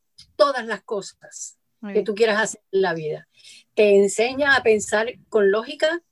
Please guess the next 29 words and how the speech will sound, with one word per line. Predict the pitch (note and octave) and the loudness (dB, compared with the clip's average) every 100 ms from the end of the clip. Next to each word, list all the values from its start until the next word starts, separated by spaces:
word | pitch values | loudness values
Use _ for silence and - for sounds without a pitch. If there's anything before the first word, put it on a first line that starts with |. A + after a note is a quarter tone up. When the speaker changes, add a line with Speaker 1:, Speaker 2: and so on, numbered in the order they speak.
| _ _ _ - | _ _ _ 0
Speaker 1:
te | A#3 | 2
enseña | G3+ F#3+ A3+ B3 C4 C#4 - G#3+ | 2 0 -2 -2 -4 0 4 4
a | - A3 | 2 -4
analizar, | A3 G#3+ G3+ - - A#3+ E4+ - | -2 -4 -4 -6 -4 -4 -4 -6
te | A3+ | -4
enseña | G3+ - G#3 B3 B3 | -4 -2 -4 -4 -8
a | B3+ | -6
investigar, | G#3+ G#3+ - G#3 F3+ G3+ C#4+ - | -4 -6 -6 -6 -2 0 -2 -6
te | A#3 | -10
enseña | F#3 A3 A#3 C#4+ C#4+ | -6 -4 -2 -2 -4
a | |
estructurar | A3 - B3 - G#3 F#3 G3 - | -8 -10 -10 -4 -2 0 -2 -6
tu | C4+ | -8
pensamiento". | A#3 A3+ A3 F#3+ F#3+ A3+ C4 C#4 C#4 _ _ _ _ _ _ _ _ _ _ _ _ - | -8 -6 -6 -4 -2 -4 -6 -12 -12 _ _ _ _ _ _ _ _ _ _ _ _ -10
Y | B3 | -6
me | A#3 | -4
convenció. | A#3+ A#3 A3 G3 A3+ G#4 - _ _ _ - | -4 -2 -2 -2 -2 -2 -6 _ _ _ -12
Speaker 2:
Muy | D4 | -2
Speaker 1:
Me | A3 | 0
Speaker 2:
bien. | |
Speaker 1:
dijo, | A#3 A3 | 0 0
"Quédate, | A#3+ E4 - | 2 2 2
dale | A3 A3+ C#4 | 2 4 4
una | D4 D4+ | 4 2
oportunidad, | D#4 D4 D#4+ D4+ C#4 E4+ E4+ | 0 -4 -6 -4 -2 -4 -2
dale | G#3 G#3 | 0 0
una | A#3+ | -4
oportunidad". | B3+ C4+ C4 C4+ C#4+ D4 - _ _ - - _ _ | -6 -8 -10 -14 -10 -10 -10 _ _ -20 -20 _ _
Eh, | A3+ G#3 G3 F#3 F3 | 2 4 4 2 -4